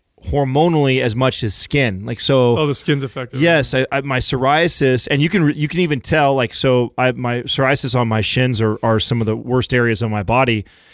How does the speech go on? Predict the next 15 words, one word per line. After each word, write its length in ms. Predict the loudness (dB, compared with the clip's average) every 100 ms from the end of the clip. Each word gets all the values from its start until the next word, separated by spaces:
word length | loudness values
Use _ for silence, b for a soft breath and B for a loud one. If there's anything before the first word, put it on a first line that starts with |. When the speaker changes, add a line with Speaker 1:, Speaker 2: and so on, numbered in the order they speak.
| b b
Speaker 1:
And, 460 | 0 0 0 -4
uh, 160 | -4 -4
the 100 | -2
way 180 | 2 2
I 80 | 0
sit, 280 | 0 0
so 160 | 0 0
what 140 | 0
I 80 | 0
do 240 | 0 2 2
is 160 | 0 -4 -6
my, 160 | -4 -6 _
the 80 | -6
Joovv 300 | 0 2 4
light, 320 | 4 2 0